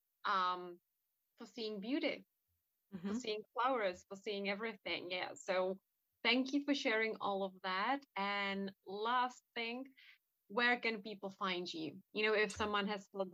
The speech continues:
Speaker 1: really inspired by what you've been sharing, they want to be in touch,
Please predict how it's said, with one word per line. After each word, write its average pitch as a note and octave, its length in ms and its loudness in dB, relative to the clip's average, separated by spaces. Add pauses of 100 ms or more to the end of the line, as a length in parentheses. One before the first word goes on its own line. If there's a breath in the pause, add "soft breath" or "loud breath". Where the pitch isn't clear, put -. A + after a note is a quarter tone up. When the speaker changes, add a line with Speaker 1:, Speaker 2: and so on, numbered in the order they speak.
(100)
Speaker 1:
really A#3 400 2
inspired G#3 880 0
by G3 200 0
what G3 220 -6
you've G3 200 -8
been G3 200 0
sharing, F#3 460 0
they F#3 140 2
want A3+ 260 2
to C4+ 100 -2
be A#3+ 220 -2
in A#3 160 -2 (100)
touch, G#3 220 -2